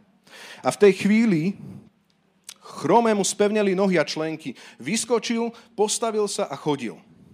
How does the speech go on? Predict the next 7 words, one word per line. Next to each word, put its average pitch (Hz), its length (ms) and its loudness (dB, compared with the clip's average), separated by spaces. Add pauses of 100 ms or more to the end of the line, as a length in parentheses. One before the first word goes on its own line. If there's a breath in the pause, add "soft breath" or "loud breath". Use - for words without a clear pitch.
(440)
Keď - 80 -20
kresťanstvo 135 560 -10
funguje, 139 400 -2
zasahuje. 117 560 -8 (320 loud breath)
Čítajte 135 400 -6
so 151 160 -4
mnou, 185 400 -4